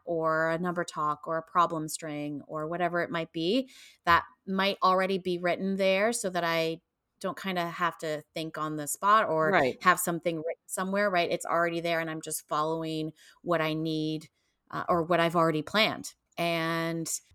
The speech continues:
Speaker 1: uh, and then I'll have usually, uh, my, that's when I go into my wipe book. So I'll introduce the task, uh, and we always talk about, you know, and it's a word problem. So I always talk about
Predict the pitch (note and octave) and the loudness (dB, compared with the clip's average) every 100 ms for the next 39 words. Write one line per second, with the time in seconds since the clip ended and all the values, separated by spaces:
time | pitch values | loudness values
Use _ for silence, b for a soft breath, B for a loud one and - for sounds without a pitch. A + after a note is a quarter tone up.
0 | _ D#3+ E3 - F3+ F#3 F#3+ G3 F#3+ F#3 | _ -8 -6 -2 0 2 4 4 4 4
1 | F3+ F3 F3 F3 F3 - - _ _ _ | 8 8 8 6 0 -10 -20 _ _ _
2 | - F3 F3+ E3+ E3 E3 F#3 A#3+ A#3+ _ | -6 0 0 0 0 0 2 0 -4 _
3 | F3+ - F#3 E3+ E3+ E3+ - E3+ D#3+ - | -6 -4 -2 0 0 -2 -6 -8 -8 -6
4 | E3+ E3 E3 E3 E3 E3+ D#3+ D#3+ D#3+ D#3+ | -4 -2 0 -2 -2 -6 -6 -2 -2 -4
5 | - - C#3 - E3 D3+ D#3 D#3 - - | -10 -8 -6 -6 -4 -2 -2 -6 -10 -6
6 | E3 D#3 D#3+ D#3+ D#3 - D#3 G#3+ B3+ B3 | -6 -6 -6 -6 -8 -10 -6 0 4 4
7 | B3+ - - b b b b b b E3+ | 2 -4 -8 b b b b b b -8
8 | D#3+ D#3+ D#3+ D#3 - - D#3+ D#3 D#3+ D#3 | -6 -4 -4 -6 -6 -6 -4 -4 -4 -6
9 | - F3 E3 E3 D#3+ D#3 E3 D#3+ D#3+ - | -2 2 4 2 -4 -8 -6 -4 -4 -8
10 | E3 D#3+ D#3 - A#2+ C3+ E3 F#3 G3+ F#3 | -14 -12 -10 -6 -4 -2 -4 -2 -2 -2
11 | F3+ D#3+ D#3 D#3+ G3 E3 D#3 D#3 E3 - | 0 -2 -2 -6 -8 -8 -6 -6 -6 -8
12 | D#3 - D#3 | -10 -6 -6